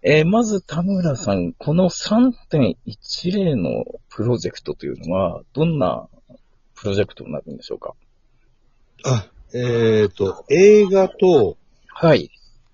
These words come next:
Speaker 2: コンサートと、
Speaker 1: はい。
Speaker 2: えー、ちょっとオムニバスピーディーっていうこの三本立てで、
Speaker 1: うんうん。
Speaker 2: えー、三月十一日、まあ、今年十年目ということで、
Speaker 1: はい。
Speaker 2: それの前日をテーマに、
Speaker 1: うん。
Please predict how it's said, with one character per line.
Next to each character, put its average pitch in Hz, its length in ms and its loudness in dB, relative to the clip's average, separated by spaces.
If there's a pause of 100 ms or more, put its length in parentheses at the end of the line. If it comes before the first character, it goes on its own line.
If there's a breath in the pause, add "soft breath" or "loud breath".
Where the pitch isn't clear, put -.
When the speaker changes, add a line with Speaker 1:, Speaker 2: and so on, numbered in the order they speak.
(140)
Speaker 2:
コ 185 100 -4
ン - 40 -6
サ 98 280 2
ー 82 40 -6
ト - 180 -10
と、 90 460 4 (160)
Speaker 1:
は 117 80 4
い。 - 140 -2 (380)
Speaker 2:
え 90 40 -8
ー、 90 60 -6
ち 87 40 -4
ょ - 180 -6
っ - 20 -2
と 117 120 4
オ 120 60 6
ム 170 80 2
ニ 185 80 4
バ 165 140 0
ス - 180 -12
ピ 151 120 -4
ー - 20 -8
デ 123 100 -4
ィ 107 40 -2
ー - 20 -8
っ - 20 -10
て - 100 -12
い - 40 -10
う - 20 -18
こ 117 120 0
の 120 200 0
三 165 340 -4
本 165 300 -4
立 147 140 0
て 131 140 2
で、 107 380 2 (160)
Speaker 1:
う 110 60 -4
ん 117 40 0
う 117 40 0
ん。 80 400 -8 (200)
Speaker 2:
え 90 40 -18
ー、 82 400 -16
三 175 360 -6
月 113 260 -4
十 117 240 -2
一 123 160 -8
日、 95 460 -6
ま 104 140 -2
あ、 87 60 -6
今 - 140 -10
年 98 260 -8
十 104 260 -6
年 101 280 -2
目 110 100 -2
と 104 140 -6
い 85 180 -6
う 82 60 -12
こ 87 140 -16
と 85 120 -10
で、 101 280 -4
Speaker 1:
は 80 80 -8
い。 - 40 -18
Speaker 2:
そ 117 180 -4
れ 143 120 -2
の 147 160 -2
前 160 380 0
日 - 280 -8
を 170 140 -2
テ 151 240 -2
ー 98 40 -4
マ 80 180 -10
に、 82 340 -10 (100)
Speaker 1:
う 107 140 0
ん。 - 320 -10